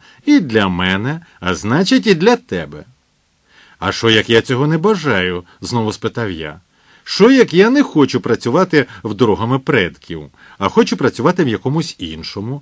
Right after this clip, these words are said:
місці, де я буду займатися чимось незвичним і зароблятиму багато грошей,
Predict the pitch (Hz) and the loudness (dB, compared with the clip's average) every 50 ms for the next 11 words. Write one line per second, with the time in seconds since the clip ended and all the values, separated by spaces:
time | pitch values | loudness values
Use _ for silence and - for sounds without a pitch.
0 | 135 _ _ 95 98 104 92 87 85 - - - - 127 131 156 - _ _ _ | -16 _ _ -8 -6 -4 -6 -6 -8 -12 -18 -14 -12 -12 -12 -12 -16 _ _ _
1 | - - - 190 180 190 - - 104 101 139 139 139 95 95 98 92 107 131 - | -20 -12 0 4 6 6 8 6 4 2 2 0 0 0 -2 -2 -2 -4 -4 -4
2 | 131 - - 101 - - 131 120 113 95 - - - - _ - 262 269 196 104 | -4 -6 -6 -8 -6 -4 -4 -2 -2 -4 -6 -10 -18 -18 _ -4 -4 -4 -2 -4
3 | 95 78 82 80 - - - - 127 135 151 175 185 - _ _ - - - 170 | -6 -8 -8 -12 -12 -12 -12 -10 -8 -8 -8 -8 -12 -14 _ _ -18 -2 -2 2
4 | 135 143 151 151 151 165 202 220 214 - 165 139 117 104 135 135 160 202 190 180 | 4 6 6 4 4 4 0 0 0 0 0 0 2 4 2 2 2 0 -2 -2
5 | 143 104 110 113 110 92 82 - - - 123 139 160 | -2 -2 0 -2 -2 -2 -2 -6 -6 -8 -8 -8 -10